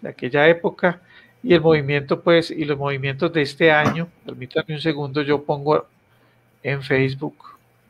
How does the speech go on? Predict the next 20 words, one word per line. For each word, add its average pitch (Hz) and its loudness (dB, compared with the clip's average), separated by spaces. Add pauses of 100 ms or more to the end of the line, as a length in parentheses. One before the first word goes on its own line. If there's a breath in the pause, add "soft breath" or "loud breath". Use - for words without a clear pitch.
(760 loud breath)
¿Cuál 175 6
es 190 4
la 202 6
principal 175 0
similitud 143 -8
entre 139 -10
el 127 -10
movimiento 135 -8
estudiantil 156 -6
de 170 2
aquella 180 4
época 185 2
y 156 -4
los 139 -2
movimientos 135 -4
estudiantiles 139 -4
de 139 -2
dos 120 -2
mil 123 -10
veintiuno? 131 -6